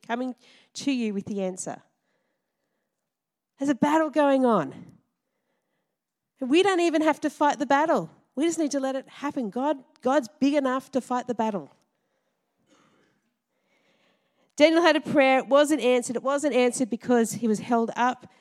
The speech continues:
Um, Daniel was getting discouraged. The angel shows up and says, "I'm here." We knew about the prayer since day one, but it didn't happen straight away because of the battle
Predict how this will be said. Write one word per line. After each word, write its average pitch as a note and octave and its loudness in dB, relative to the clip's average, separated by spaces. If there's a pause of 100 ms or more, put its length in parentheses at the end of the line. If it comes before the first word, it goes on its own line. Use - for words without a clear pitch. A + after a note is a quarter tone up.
(440)
Um, G3 -6
Daniel A3+ 0
was A3+ -4
getting G3 0
discouraged. B3 -2
The - -8
angel C#4 4
shows A#3+ 2
up A#3 0
and A3 -2
says, A3+ 0
"I'm E3+ -6
here." C4 0 (720)
We F#3+ -4
knew A#3+ 2
about C4 -2
the A3 -2
prayer A3+ -2
since G3+ -8
day F#3 -2
one, G#3 -2
but F#3 -4
it - -10
didn't G#3+ -4
happen G#3 -8
straight F3+ -6
away D#3+ -8 (640)
because F3+ -4
of F3 -8
the F3 -8
battle E3 -6